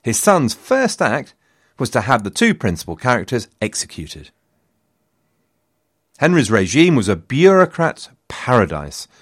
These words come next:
that preyed on his own people. Basically, Henry was incapable of generating a noble consensus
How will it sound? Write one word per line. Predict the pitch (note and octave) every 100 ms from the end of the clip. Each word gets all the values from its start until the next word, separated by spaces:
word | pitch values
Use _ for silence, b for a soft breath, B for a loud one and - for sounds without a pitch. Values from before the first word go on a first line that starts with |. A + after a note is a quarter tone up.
| b
that | - -
preyed | - G#2+ G#2+ A2+ G#2 -
on | F2
his | F#2 G#2
own | F#2 F#2 F2+
people. | G2 D#2+ E2 D#2 - _ _ _ _ _ _ _ _ _
Basically, | - D#3 D#3+ - F3 E3 b b -
Henry | B2+ D#3+
was | D#3 C#3
incapable | D3+ - - B2+ C3 A2 G2
of | D2+
generating | D3+ E3+ D3+ C#3+ -
a | D#2+
noble | F2+ E3 G2+
consensus | - D2+ - A#2 A2 A#2+